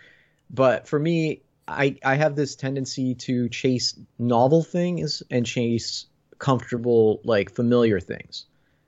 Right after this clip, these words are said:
So I like familiar things that keep me grounded, but I also like to chase novelty as well. So whereas I think most people are kinda stuck somewhere in between.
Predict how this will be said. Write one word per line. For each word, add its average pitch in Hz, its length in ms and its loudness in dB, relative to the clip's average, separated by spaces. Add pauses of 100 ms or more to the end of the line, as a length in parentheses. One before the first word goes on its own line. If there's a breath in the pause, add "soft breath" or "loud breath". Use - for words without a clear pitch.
(120)
So - 140 2
I 139 80 6
like 147 400 4
familiar 139 460 0
things 123 300 -4
that 117 100 -4
keep 120 180 -6
me 113 80 -4
grounded, 127 500 0
but 127 140 4
I 127 40 8
also 123 260 4
like 117 200 0
to 113 80 -6
chase 113 360 -4
novelty 107 520 -2
as - 100 -10
well. 98 300 -2 (800)
So - 140 -4
whereas 139 240 8
I 135 100 6
think 139 160 2
most 131 220 4
people 131 240 2
are 120 60 6
kinda 117 220 -2
stuck - 300 -2
somewhere 110 260 -2
in 101 60 -2
between. 98 360 -6